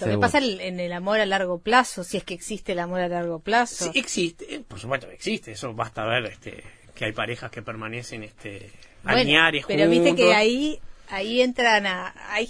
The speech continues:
Speaker 1: hay quienes descreen de eso, creen
Speaker 3: Claro,
Speaker 1: que,
Speaker 3: pero a-,
Speaker 1: que
Speaker 3: acá
Speaker 1: el amor inicial obviamente no es el del largo plazo y que luego de pasado unas,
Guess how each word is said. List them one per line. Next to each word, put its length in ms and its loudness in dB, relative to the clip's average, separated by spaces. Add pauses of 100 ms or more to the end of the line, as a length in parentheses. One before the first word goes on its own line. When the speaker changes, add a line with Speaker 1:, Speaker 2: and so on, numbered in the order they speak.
(100)
Speaker 1:
hay 180 0
quienes 240 -2
descreen 560 4
de 140 -2
eso, 180 -6
creen 160 2
Speaker 3:
Claro, 300 6
Speaker 1:
que, 40 2
Speaker 3:
pero 280 2
a-, 200 -2
Speaker 1:
que 80 2
Speaker 3:
acá 20 -
Speaker 1:
el 60 6
amor 380 6 (520)
inicial 680 2
obviamente 500 4
no 120 -2
es 180 -6
el 120 -6
del 180 -2
largo 260 -2
plazo 560 4
y 80 4
que 220 -4
luego 440 2 (360)
de 180 -2
pasado 540 -4
unas, 600 -6